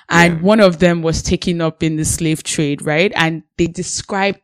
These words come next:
Speaker 1: everything was very vivid. Like, I think it follows, like, an actual timeline of what was happening to people. But, you know, um, those fictions that base themselves on real timelines, but parallel to what was going on there, but it's not
Speaker 2: Yeah.
Speaker 1: necessarily a true story.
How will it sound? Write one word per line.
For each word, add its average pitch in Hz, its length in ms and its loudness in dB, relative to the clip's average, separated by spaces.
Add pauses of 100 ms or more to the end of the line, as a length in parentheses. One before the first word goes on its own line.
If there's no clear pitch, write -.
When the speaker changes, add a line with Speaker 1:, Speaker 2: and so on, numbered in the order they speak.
(160)
Speaker 1:
everything 208 720 -2
was 160 220 -4
very 175 420 -2
vivid. 165 500 -4
Like, 165 180 -4
I 180 80 0
think 285 220 -4
it 226 80 -6
follows, 180 540 -2
like, 156 200 -6 (380)
an 170 200 -2
actual 175 420 0
timeline 156 640 -2
of 147 160 -6
what 170 160 2
was 160 160 -4
happening 165 380 -2
to - 140 -8
people. 160 440 -6
But, 151 180 -2
you 160 120 -6
know, 202 360 0
um, 151 240 -4 (240)
those 180 220 0
fictions 165 560 -2
that 147 320 -6
base 170 260 2
themselves 160 640 -2 (400)
on 175 160 2
real 202 220 4
timelines, 170 720 0
but 151 300 -2 (720)
parallel 165 420 2
to - 160 -6
what 156 160 0
was 147 180 -2
going 156 260 0
on 143 180 -4
there, 139 180 -4
but 147 180 -4
it's - 180 -8
not 165 180 -6
Speaker 2:
Yeah. 151 40 -14
Speaker 1:
necessarily 151 560 0
a 143 60 -8
true 156 240 -4
story. 123 560 -8